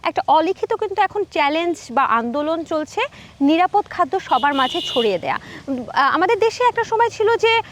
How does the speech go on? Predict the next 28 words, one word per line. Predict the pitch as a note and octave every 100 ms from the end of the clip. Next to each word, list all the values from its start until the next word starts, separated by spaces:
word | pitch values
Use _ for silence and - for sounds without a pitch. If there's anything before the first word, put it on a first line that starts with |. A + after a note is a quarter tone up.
| - -
খাদ্যে | - G#4 A4
স্বয়ংসম্পূর্ণতা | - E4+ C#4+ D#4 C4 C4+ C4
অর্জনের | B3 A#3+ B3+ B3+
জন্য | C4+ D4
যে | D4 -
কৃষকেরা | D#4+ - G4 G4 E4+
কিন্তু | D#4 C#4+
অনেক | B3+ D4 D4
কষ্ট | A3+ -
করেছে, | C4 A3 G#3 C4
অনেক, | G#3 A#3+ B3
আ, | G3
পরিশ্রম | G3 C4 C4+ E4 C#4+
করেছে, | G#3 G3 D4+
কিন্তু | E4 D#4+
পাশাপাশি | D#4 F4+ G#4 - F4 - - -
এখন | C#4 C#4+ - G#4+ E4
নিরাপদ | C4+ C4+ D#4+ F#4 F#4
খাদ্য | - - D4 A#3 A#3 F#4 G#4 G4+ -
সবার | - F#4+ F4+ F#4+
মাঝে | D#4+ C4+
ছড়িয়ে | - B3+ G#3+
দেওয়া | A3+
একটা | - A#3+
চ্যালেঞ্জ | - A3 G#3+ G#3
হয়ে | G3+
দাঁড়িয়েছে। | F3 F3+ F3+ C4
এবং | C4+